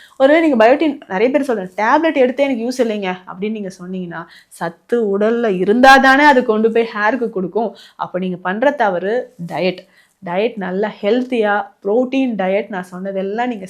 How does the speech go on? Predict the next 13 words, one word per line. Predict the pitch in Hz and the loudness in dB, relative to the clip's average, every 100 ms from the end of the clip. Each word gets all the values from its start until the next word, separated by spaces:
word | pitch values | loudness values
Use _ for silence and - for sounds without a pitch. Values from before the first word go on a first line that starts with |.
| - | -8
சாப்பிட்டுட்டு, | 180 185 185 440 - - - - | -6 -6 -4 -4 -4 -14 -20 -8
இது | 247 | -4
கூட | 277 381 | 0 2
நீங்க | 403 359 | 2 2
பயோட்டின் | 247 208 214 240 | 2 2 0 -4
டேப்லெட் | 226 196 220 233 202 | -6 -4 -2 -4 -4
எடுத்தாதான் | 190 180 160 160 165 220 262 - - _ | -6 -8 -10 -8 -6 -6 -6 -10 -20 _
அந்த, | - 190 269 339 330 | -6 0 2 2 4
அதனுடைய | 208 247 277 262 | 4 4 4 2
சத்து | 262 - 240 247 359 | 0 2 2 2 -2
முழுவதுமாக | 254 202 226 247 240 214 180 165 - 185 214 214 214 | -2 0 2 2 2 -2 -4 -6 -6 -2 0 0 -4
நமக்கு | 185 175 170 220 - | -10 -10 -6 -6 -4
கெரட்டின் | 202 196 190 160 | -4 -4 -4 -12